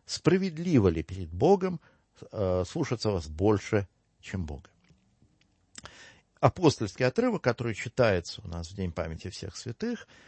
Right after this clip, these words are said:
это, а, достаточно нам привычно, его часто читают в церкви, а, послание к евреям, а, одиннадцатая, одиннадцатая глава и кусочек двенадцатый, а,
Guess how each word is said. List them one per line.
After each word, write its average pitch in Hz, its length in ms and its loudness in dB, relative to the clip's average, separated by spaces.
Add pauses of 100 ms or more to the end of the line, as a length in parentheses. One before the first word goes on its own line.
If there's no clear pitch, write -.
(160)
это, 185 540 0 (280)
а, 101 640 2 (120)
достаточно 131 440 2
нам 117 120 0
привычно, 165 520 0
его 123 140 4
часто 120 420 6
читают - 460 -6
в - 60 -20
церкви, - 480 -4 (420)
а, 107 180 -2
послание 101 560 0
к - 40 -14
евреям, 175 580 -4 (380)
а, 107 220 -2
одиннадцатая, 113 1040 0 (260)
одиннадцатая 120 600 -6
глава 143 680 0
и 123 380 -8
кусочек - 500 -8
двенадцатый, 160 640 -4 (580)
а, 104 520 4